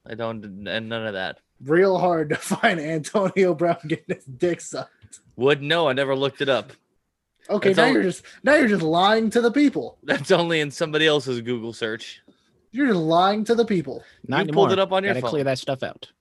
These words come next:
Speaker 2: I did not pull it up on my, I didn't reach out, or did I? Oh.
Speaker 3: Now you're
Speaker 2: Now
Speaker 3: lying to the people.
Speaker 2: Now I'm incriminating myself. I don't know what happened.
Speaker 1: Yeah, exactly. That's what I thought.
Speaker 2: Oh. All right.
Speaker 1: Well,
Speaker 2: Anything else?
Speaker 1: Uh,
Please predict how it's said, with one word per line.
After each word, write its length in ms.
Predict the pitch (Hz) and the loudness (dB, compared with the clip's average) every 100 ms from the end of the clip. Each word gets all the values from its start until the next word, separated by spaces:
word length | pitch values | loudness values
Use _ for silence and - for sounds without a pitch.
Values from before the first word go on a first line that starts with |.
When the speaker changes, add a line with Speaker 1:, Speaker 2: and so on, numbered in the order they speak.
| _ _ _ _ | _ _ _ _
Speaker 2:
I 140 | 156 | -6
did 140 | 220 202 | -4 -4
not 200 | 220 226 | -6 -6
pull 220 | 143 131 | -6 -6
it 60 | |
up 120 | 123 123 | -8 -10
on 140 | 120 | -10
my, 120 | 123 123 131 139 | -8 -8 -10 -8
I 100 | 165 | -6
didn't 300 | 233 170 127 | -6 -10 -8
reach 240 | 135 135 | -8 -6
out, 180 | 139 131 _ _ _ | -8 -10 _ _ _
or 80 | 123 | -20
did 180 | 120 120 | -14 -12
I? 220 | - - _ _ _ _ _ _ _ _ _ 120 | -12 -14 _ _ _ _ _ _ _ _ _ -10
Oh. 220 | 120 - | -10 -4
Speaker 3:
Now 140 | 147 | 0
you're 180 | 233 320 | 2 4
Speaker 2:
Now 60 | 269 | 4
Speaker 3:
lying 200 | 190 156 | 4 2
to 60 | |
the 80 | 135 | -4
people. 300 | 123 113 110 | -4 -6 -4
Speaker 2:
Now 300 | 165 214 208 | 0 2 4
I'm 120 | 262 | 4
incriminating 640 | 214 151 190 165 165 156 151 | 2 0 0 0 0 0 -2
myself. 440 | 151 147 156 143 | -4 -2 -4 0
I 120 | 180 | 2
don't 120 | 262 | 2
know 120 | 185 165 | 2 0
what 120 | 165 | 0
happened. 380 | 170 175 226 214 _ _ _ | 0 2 -2 -4 _ _ _
Speaker 1:
Yeah, 240 | 120 110 107 110 | -6 -6 -6 -12
exactly. 480 | - 117 110 104 107 104 | -6 -6 -6 -10 -10 _
That's 140 | 113 | -14
what 120 | 113 | -10
I 40 | 107 | -8
thought. 300 | 113 113 98 | -4 -4 -4
Speaker 2:
Oh. 60 | 113 _ _ _ _ - - _ _ _ | -12 _ _ _ _ -20 -20 _ _ _
All 140 | - 143 | -8 -2
right. 100 | 160 | 0
Speaker 1:
Well, 100 | 190 | 0
Speaker 2:
Anything 340 | 160 170 190 | -2 -4 -4
else? 460 | 190 220 226 - - _ _ _ _ _ _ _ | -2 -2 -4 -8 -12 _ _ _ _ _ _ _
Speaker 1:
Uh, 680 | 143 147 143 143 139 139 131 | -8 -4 -4 -4 -6 -6 -8